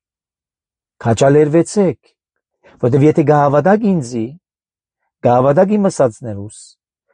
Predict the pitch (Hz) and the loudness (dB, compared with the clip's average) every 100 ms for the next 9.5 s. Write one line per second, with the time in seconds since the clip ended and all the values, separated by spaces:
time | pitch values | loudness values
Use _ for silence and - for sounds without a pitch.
0 | _ 120 135 160 - 151 170 208 190 143 | _ -2 2 2 0 0 2 2 -2 -4
1 | 165 156 113 143 - 180 202 220 202 160 | -4 -4 0 -2 0 0 2 0 -2 -4
2 | 131 104 117 110 151 _ _ _ _ _ | -8 -8 -10 -12 -14 _ _ _ _ _
3 | _ 151 160 185 180 190 180 190 226 208 | _ -2 0 2 2 2 0 0 0 0
4 | 170 175 160 202 - 175 - 180 165 226 | 0 -2 -2 -2 -2 -6 -6 -10 -8 -2
5 | 196 151 - 87 73 80 _ _ _ _ | -2 -2 -10 -20 -20 -20 _ _ _ _
6 | _ _ _ _ _ _ _ - - - | _ _ _ _ _ _ _ -20 -6 0
7 | 165 170 170 175 - 185 220 220 214 240 | 2 2 2 -2 0 2 2 0 -4 -4
8 | - 208 165 135 113 - 107 101 - 101 | -2 0 0 -2 -6 -8 -8 -8 -10 -16
9 | - 107 - 95 | -16 -20 -20 -20